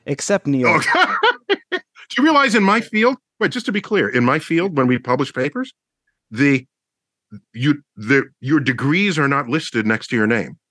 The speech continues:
Speaker 2: They're just names. And in that name could be an undergraduate who was particularly talented, who contributed their creative ideas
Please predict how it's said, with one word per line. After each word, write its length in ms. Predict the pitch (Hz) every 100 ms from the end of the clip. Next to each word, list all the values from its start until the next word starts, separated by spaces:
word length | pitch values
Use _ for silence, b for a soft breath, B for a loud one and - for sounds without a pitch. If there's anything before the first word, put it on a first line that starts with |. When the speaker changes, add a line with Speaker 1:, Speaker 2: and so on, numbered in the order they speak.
| _ _ _ _
Speaker 2:
They're 80 | 120
just 200 | 120 110
names. 540 | 110 120 113 60 - - _
And 120 | 101
in 100 | 185
that 160 | 240 180
name 260 | 220 208
could 200 | 156 202 165
be 100 | 180
an 60 |
undergraduate 640 | 175 233 143 85 69 64 - _ _ _
who 60 | -
was 100 | -
particularly 480 | 120 - 123 147
talented, 500 | 156 156 190 151 85 - _ _
who 80 | -
contributed 500 | 113 117 - 139 131
their 100 | 127
creative 360 | - 127 127 143
ideas 480 | 131 120 135 110